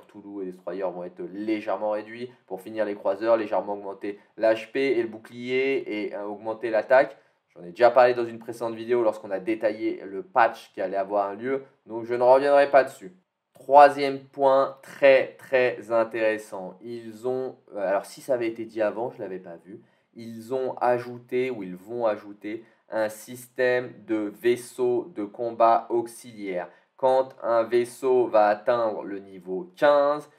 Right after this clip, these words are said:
on pourra emmener un vaisseau auxiliaire en combat avec lui.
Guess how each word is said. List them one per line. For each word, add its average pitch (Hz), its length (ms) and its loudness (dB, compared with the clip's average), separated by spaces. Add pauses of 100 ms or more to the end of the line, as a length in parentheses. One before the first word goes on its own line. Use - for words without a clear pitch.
(180)
on 117 160 -2
pourra 123 560 6
emmener 127 580 0
un 120 380 0
vaisseau 120 560 0
auxiliaire 120 960 -2
en 107 120 -4
combat 127 520 4
avec 117 560 0
lui. 123 300 -10